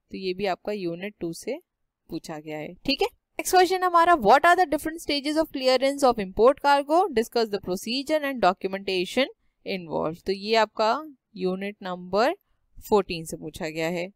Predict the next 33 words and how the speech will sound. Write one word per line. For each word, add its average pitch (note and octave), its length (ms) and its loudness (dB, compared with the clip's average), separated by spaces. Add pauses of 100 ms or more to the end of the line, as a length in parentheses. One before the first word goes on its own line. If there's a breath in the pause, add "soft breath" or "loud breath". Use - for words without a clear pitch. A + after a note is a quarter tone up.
(120)
ठीक A#3+ 180 -2
है, E4 120 0 (320)
यूनिट G#3 200 2
नंबर A3+ 220 0
फ़ोर्टीन, A3+ 380 -2
that A3+ 160 -2
is A3+ 100 -2
आपकी G#3+ 300 -2
custom G#3+ 360 -2
clearance F#3+ 460 2
of F#4+ 180 6 (200)
import A3+ 440 8 (280)
cargo D#3+ 360 2
से। - 180 -14 (520 soft breath)
नेक्स्ट C4+ 320 2
है, F4+ 160 4 (160)
discuss E4 400 0
the F4 100 6
procedure D4+ 460 0
regarding C4 440 2
custom B3+ 320 0
clearance A#3 360 0
of G#3 120 -4
export C4 420 2
cargo A3+ 340 6 (100)
with A#3 240 0
related G3 640 -2 (480)
documents। E3 720 -2 (160)
तो G3 60 -8
ये G3+ 200 -4
आपका G3+ 280 0
यूनिट F#3+ 440 -8
नंबर F3+ 460 -4